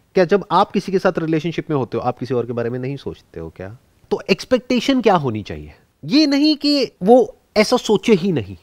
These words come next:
क्योंकि सोच पे जब आपके खुद के ही अपना कंट्रोल नहीं है तो उसकी सोच पर उसका कंट्रोल कैसे हो सकता है?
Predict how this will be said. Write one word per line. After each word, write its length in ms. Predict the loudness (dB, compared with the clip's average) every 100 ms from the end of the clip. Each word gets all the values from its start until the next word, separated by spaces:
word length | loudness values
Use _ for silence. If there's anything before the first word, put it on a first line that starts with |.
| _ -8
क्योंकि 200 | -6 -2
सोच 280 | 0 0
पे 100 | 0
जब 140 | 0 0
आपके 240 | 0 -4
खुद 240 | -4 -4 -2
के 160 | -2
ही 160 | 0 0
अपना 260 | 0 -2
कंट्रोल 360 | 0 2 2 2
नहीं 200 | 2 0
है 80 | 2
तो 120 | 2
उसकी 200 | 2 0
सोच 200 | 0 0
पर 120 | 0
उसका 180 | 0 0
कंट्रोल 300 | 2 0 0
कैसे 180 | 0 0
हो 60 |
सकता 300 | -2 -8 -14
है? 160 | -20